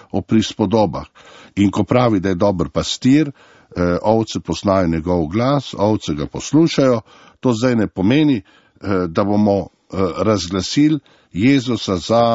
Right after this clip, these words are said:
eh, eh, pastirja, za, eh, strokovnjaka v, v, eh, ovčji reji,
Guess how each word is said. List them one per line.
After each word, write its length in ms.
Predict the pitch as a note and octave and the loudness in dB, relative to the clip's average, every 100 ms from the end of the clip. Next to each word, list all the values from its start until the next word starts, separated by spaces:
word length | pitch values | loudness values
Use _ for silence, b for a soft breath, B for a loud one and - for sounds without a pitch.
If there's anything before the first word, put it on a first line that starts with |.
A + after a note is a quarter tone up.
| G#2+ | 0
eh, 240 | E2+ - E2 D2 B1 A#1+ G#1+ A#1+ C2 - - | -2 -4 -6 -6 -8 -10 -12 -12 -14 -16 -12
eh, 640 | - - A1+ A1 A1 A1 A#1 - | -8 -8 -6 -8 -6 -6 -8 2
pastirja, 720 | F#2 - - D3 D#3 C#3+ C3+ | 2 2 4 4 6 4 0
za, 760 | A2+ - A2 A2 G2 F2+ D#2 C#2 b b b b b - | -2 -2 0 2 0 -2 -4 -10 b b b b b -12
eh, 600 | D#2+ D#2+ D2 C#2+ B1+ - _ _ - | -6 -4 -4 -6 -10 -16 _ _ -8
strokovnjaka 920 | - C3+ A2 A#2 A2+ B2+ B2 - F#2+ | 0 2 2 4 4 4 0 -2 -2
v, 100 | F2 G#2 G2+ D#2 C#2+ | 0 2 2 0 -2
v, 40 | |
eh, 420 | F#2+ F2 D#2 C#2+ - C#2 C2+ A#1 G#1+ G1+ - | 0 0 0 -4 -8 -12 -12 -12 -12 -14 -2
ovčji 480 | G#2 A#2+ A2 G2 F2 | 2 2 2 0 2
reji, 400 | B2 F3 F3 | 2 2 2